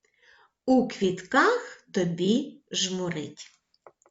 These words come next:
Пропоную познайомитися ще з однією лічилкою Оксани Сенатович.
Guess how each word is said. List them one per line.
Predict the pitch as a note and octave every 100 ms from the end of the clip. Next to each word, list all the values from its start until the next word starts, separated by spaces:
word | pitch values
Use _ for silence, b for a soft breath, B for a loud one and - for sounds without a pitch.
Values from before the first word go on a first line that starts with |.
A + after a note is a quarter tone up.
| _ b b b b -
Пропоную | A#3+ B3 A#3+ C#4 A4 A4
познайомитися | G4+ F4+ E4+ D#4+ F4+ G4 G4 F#4+ G#4
ще | G4+ - C4 B3 A#3
з |
однією | A#3 G3+ A3 G#3+ G3+ F#3+ F3+
лічилкою | E3 - - G#4+ A#4 - G#4 G4+
Оксани | - G#3 G3+ - G#3+ B3 E4 C#4+
Сенатович. | - - G3 F#3+ F#3 F3 D#3+ E3 - - -